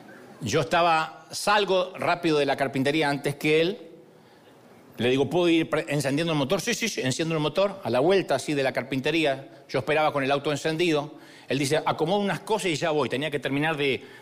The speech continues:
de encolar una, una silla. Dijo, "Ya termino de hacer esto y voy". Cuando enciendo, noto que el tanque marcaba solo un cuarto.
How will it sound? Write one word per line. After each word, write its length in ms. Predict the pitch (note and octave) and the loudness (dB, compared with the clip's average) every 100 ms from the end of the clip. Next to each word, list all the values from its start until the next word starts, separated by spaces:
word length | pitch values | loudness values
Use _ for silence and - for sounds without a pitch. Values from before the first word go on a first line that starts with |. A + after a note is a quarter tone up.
| - | -12
de 140 | G#2 C3+ | -4 -2
encolar 440 | B2+ C#3 D3+ D3+ | -2 -2 0 0
una, 400 | C#3+ B2+ A2+ A2+ | 0 0 -2 -4
una 200 | B2+ C#3 | -2 -2
silla. 360 | - G#3+ A#2 F2+ - - - - - - - - - | 0 -2 -2 -4 -8 -20 -20 -20 -20 -20 -20 -20 -8
Dijo, 200 | B2 B2 | -4 0
"Ya 140 | C3+ E3+ | 0 0
termino 260 | E3 F#3+ | -2 -2
de 40 | F3 | -2
hacer 160 | F#3+ | -2
esto 140 | F#3+ G#3+ | -2 2
y 40 | |
voy". 240 | D#3+ F#2+ - - - - - - - - - - | 2 2 -4 -18 -20 -20 -20 -20 -20 -20 -16 -6
Cuando 200 | D#4 G4 | -2 0
enciendo, 360 | - G#4+ F#4+ | 2 0 2
noto 320 | D#4 F4 F4 E4+ | 2 2 0 -2
que 100 | C#4 | -2
el 120 | C4+ | 0
tanque 300 | C#4+ C#4+ C4 | -2 0 0
marcaba 340 | A3+ C4 B3 | 0 0 0
solo 220 | - B3 | 0 0
un 100 | F#3 | 0
cuarto. 560 | D#3 A3 D3+ - A2 | 2 2 2 2 -2